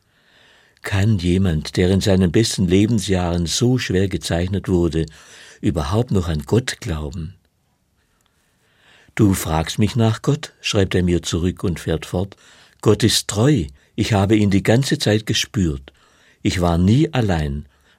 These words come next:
auch nicht in der Isolation.“ Und dann zitiert er noch jenen bekannten Liedvers:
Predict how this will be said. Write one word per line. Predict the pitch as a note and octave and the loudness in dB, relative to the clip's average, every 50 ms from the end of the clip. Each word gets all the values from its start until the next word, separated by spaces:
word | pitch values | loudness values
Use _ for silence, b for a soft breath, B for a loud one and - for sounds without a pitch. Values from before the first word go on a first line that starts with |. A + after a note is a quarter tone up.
| b b | b b
auch | F2 F2 F2+ F2+ - - | 0 0 0 0 0 -2
nicht | B2 A#2+ A#2 - - - | -2 -2 -2 -4 -8 -6
in | - - A2 F#2+ | -4 -2 0 0
der | G#2+ - - | 0 0 0
Isolation.“ | A#2+ G#2+ - A#2+ A2 A#2+ A#2+ - - A#2 G#2+ F#2 D#2+ C#2+ C#2+ C#2+ D2+ b b b b b b b b b b b b b b b b b | -2 -2 -2 -2 -2 -4 -4 -4 -4 -2 -2 -2 -2 -4 -6 -8 -12 b b b b b b b b b b b b b b b b b
Und | A2+ F#2 - - | 0 0 2 2
dann | F2+ F2 F2+ - | 0 0 0 -2
zitiert | - G#2+ F#2+ - A2+ G2+ G2 G2 - | -2 -4 -2 0 0 0 0 0 0
er | G2+ G2 | 0 2
noch | G2 G2+ F#2+ E2+ - | 2 2 0 -2 -4
jenen | - F#2+ F#2+ F#2+ F#2+ F#2 F2 D#2+ | -2 2 2 4 4 4 2 2
bekannten | E2 D#2+ - F#2 F2+ F2+ E2+ - F2+ E2 D#2 | 0 -2 -2 -2 -2 -2 -2 -2 -4 -2 -2
Liedvers: | E2 F2 E2+ D#2 - - - G2+ G2+ G#2+ G#2+ A2 - - | -2 -4 -4 -6 -8 -6 -4 -2 -2 -2 -2 -4 -8 -10